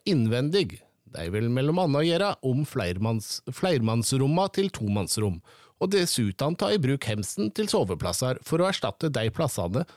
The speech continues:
som vært borte ved å gjøre om flermannsromma. Hytta skal ikke ha flere soveplasser enn det alt er. Ingrid Wadder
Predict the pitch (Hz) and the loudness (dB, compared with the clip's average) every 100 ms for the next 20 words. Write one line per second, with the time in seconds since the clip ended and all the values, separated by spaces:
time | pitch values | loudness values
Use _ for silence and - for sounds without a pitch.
0 | _ - 214 226 220 - - 123 - - | _ -2 0 0 -2 -2 0 -2 -2 -2
1 | 143 160 165 185 113 110 113 - 104 87 | 2 2 2 2 4 2 0 -2 -4 -2
2 | 95 95 - 90 107 113 - - _ _ | -2 -2 -2 0 0 0 -2 -12 _ _
3 | _ _ - _ - 185 170 165 226 233 | _ _ -20 _ -6 -2 0 0 -2 -2
4 | 160 160 220 104 101 127 - 131 90 85 | 0 0 0 -2 -2 0 0 0 -2 -4
5 | 90 120 123 - 170 196 214 165 90 - | -4 -2 -4 -2 -2 0 0 -2 -4 -6
6 | - - 120 113 - _ _ _ _ _ | -12 -6 -2 -2 -4 _ _ _ _ _
7 | _ _ _ _ _ _ _ _ _ 123 | _ _ _ _ _ _ _ _ _ 0
8 | 185 180 233 165 147 175 208 | 2 4 2 2 2 2 4